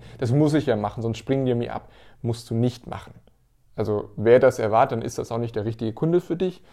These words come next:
ähm, aber geht jetzt weg, sondern das Ding ist wirklich, du nimmst dich wieder zurück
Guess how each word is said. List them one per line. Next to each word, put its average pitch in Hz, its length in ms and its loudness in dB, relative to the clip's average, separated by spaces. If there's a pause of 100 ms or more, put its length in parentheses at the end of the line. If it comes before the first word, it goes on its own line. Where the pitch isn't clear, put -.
(520)
ähm, 131 400 0 (160)
aber 123 540 4 (1000)
geht 120 240 -2
jetzt - 320 -6 (760)
weg, - 260 -8 (440)
sondern 131 580 -4 (1900)
das - 200 -20
Ding 120 420 -4
ist - 220 -14
wirklich, 117 480 -10 (160)
du 110 80 -10
nimmst 110 240 -6
dich 113 180 -10
wieder 107 240 -4
zurück - 460 -12